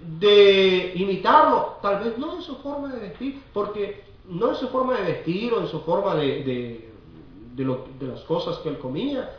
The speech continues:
no, sino que imitarlo en su conducta.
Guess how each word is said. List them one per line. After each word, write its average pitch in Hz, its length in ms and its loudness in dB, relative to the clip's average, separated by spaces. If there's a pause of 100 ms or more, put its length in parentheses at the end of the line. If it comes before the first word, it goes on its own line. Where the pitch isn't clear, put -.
(180)
no, 226 300 -4
sino 170 280 -4
que 151 320 -8 (460)
imitarlo 160 760 -8 (120)
en 151 260 -4
su - 280 -12
conducta. 147 800 -12